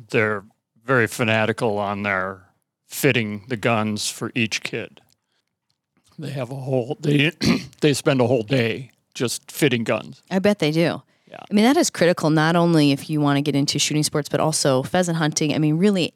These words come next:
Speaker 2: anywhere. If you wanna have success, and I have had plenty of misses in the pheasant field, I'll tell you that.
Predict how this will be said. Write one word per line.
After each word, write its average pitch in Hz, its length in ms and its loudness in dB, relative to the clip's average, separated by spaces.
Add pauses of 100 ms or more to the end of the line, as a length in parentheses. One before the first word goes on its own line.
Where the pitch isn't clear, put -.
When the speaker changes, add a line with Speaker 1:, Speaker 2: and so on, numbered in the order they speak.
Speaker 2:
anywhere. 160 1040 0 (460)
If 160 180 -10
you 175 160 2
wanna 170 180 4
have 139 580 0 (460)
success, - 880 -2
and 151 300 -2
I 143 100 -2
have 135 140 -2
had 139 380 -6
plenty - 440 -6
of 139 160 -8
misses 127 320 -8
in 110 100 -6
the - 60 -10
pheasant - 300 -10
field, 78 160 -12
I'll - 60 -10
tell - 160 -10
you - 80 -12
that. 73 260 -12